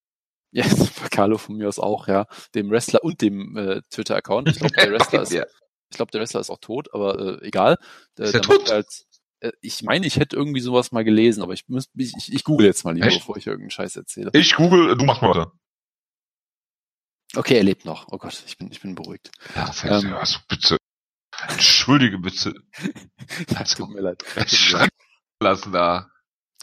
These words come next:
Speaker 1: Tut mir leid, ja.
Speaker 2: Wer, wer war das nochmal? Wutke wusste überhaupt nicht, dass <laughs> er kannte nur den Tut-, äh, W C W, äh,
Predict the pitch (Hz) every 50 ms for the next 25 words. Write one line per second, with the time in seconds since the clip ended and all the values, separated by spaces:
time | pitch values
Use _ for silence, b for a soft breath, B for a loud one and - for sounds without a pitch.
0 | - _ - - - - 107 101 - - - - 104 - 143 143 131 208 233 269
1 | 311 302 - - - 135 - - 160 160 - - 208 - - 165 151 190 - -
2 | - 160 147 147 165 - 156 143 - 143 147 - - 190 - - - - 160 -
3 | 151 135 127 143 135 - - 202 - _ _ _ _ _ _ _ _ _ _ _
4 | _ _ _ _ - 123 - - - - - - - - _ _ - 123 127 113
5 | 120 120 123 120 - B B B B B B 113 143 143 - - 147 127 139 170
6 | 175 170 160 107 110 120 120 113 110